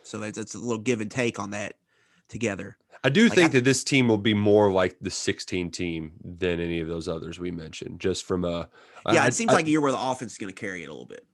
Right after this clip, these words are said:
Speaker 2: Right,
Speaker 1: Sure.
Speaker 2: right. Because between, you know, Wan'Dale Robinson, Chris Rodriguez, and Josh Ali, and the tight ends, I mean, that's four guys on off-, four offensive skill players with Keaton Upshaw that are gonna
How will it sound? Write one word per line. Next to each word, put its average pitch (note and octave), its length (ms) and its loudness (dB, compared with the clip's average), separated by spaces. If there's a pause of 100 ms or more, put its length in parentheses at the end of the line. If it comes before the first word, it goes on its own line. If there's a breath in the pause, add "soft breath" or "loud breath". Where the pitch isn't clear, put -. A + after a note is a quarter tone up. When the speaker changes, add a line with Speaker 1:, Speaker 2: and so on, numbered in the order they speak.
(140)
Speaker 2:
Right, B2+ 280 6
Speaker 1:
Sure. - 80 -4
Speaker 2:
right. A2+ 220 6
Because C3 240 4
between, D3+ 500 6 (500 loud breath)
you C3 200 0
know, A2+ 360 4 (540)
Wan'Dale C3+ 440 8
Robinson, A#2+ 540 6
Chris B2+ 300 2
Rodriguez, G2+ 500 4
and F2 80 -4
Josh G2 320 2
Ali, F2+ 600 4 (280)
and G2+ 220 2
the F2 40 -4
tight G2+ 320 2
ends, F#2+ 500 2
I G2 60 -2
mean, F#2 380 0 (1120)
that's A#2+ 220 4
four B2+ 300 6
guys G2+ 520 4
on G2 200 2
off-, F#2 340 0
four E3+ 280 8
offensive C3+ 380 2
skill A2+ 240 6
players F2+ 640 0
with G2+ 200 -8
Keaton A#2 200 0
Upshaw F2+ 420 2
that F#2+ 120 4
are F#2+ 80 4
gonna F#2+ 260 2